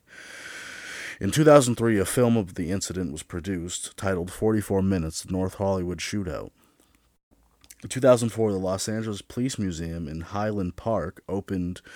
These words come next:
an exhibit featuring two life-size mannequins of Phillips and Mata Serrano, fitted with similar armor and clothing they wore,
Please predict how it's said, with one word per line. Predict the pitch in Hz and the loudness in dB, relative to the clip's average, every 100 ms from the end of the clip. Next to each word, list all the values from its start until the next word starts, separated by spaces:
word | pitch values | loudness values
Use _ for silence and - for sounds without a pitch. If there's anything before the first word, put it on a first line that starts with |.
| - - | -18 -8
an | 101 | -2
exhibit | 101 90 110 92 82 | -2 0 -2 -2 -4
featuring | - - - 107 - 101 90 92 | -8 -12 -10 -8 -6 -4 -4 -6
two | - 127 | -4 -2
life-size | 107 101 110 - 104 95 | 0 -2 -2 -2 -4 -2
mannequins | 95 92 90 - 80 | -2 -4 -6 -8 -8
of | 87 | -8
Phillips | - 104 98 - | -6 -4 -4 -6
and | 92 | -6
Mata | 85 87 | -4 -6
Serrano, | - 90 90 80 64 | -6 -6 -6 -6 -10
fitted | - 107 110 95 | -8 -4 -4 -4
with | 90 | -8
similar | - - 170 156 113 - | -8 -6 -2 0 -2 -2
armor | 95 90 82 85 - - - - | -4 -4 -4 -8 -12 -20 -16 -6
and | 101 | -4
clothing | - 110 107 92 87 | -2 -2 0 -2 -4
they | 82 | -6
wore, | 73 73 55 - | -8 -10 -10 -14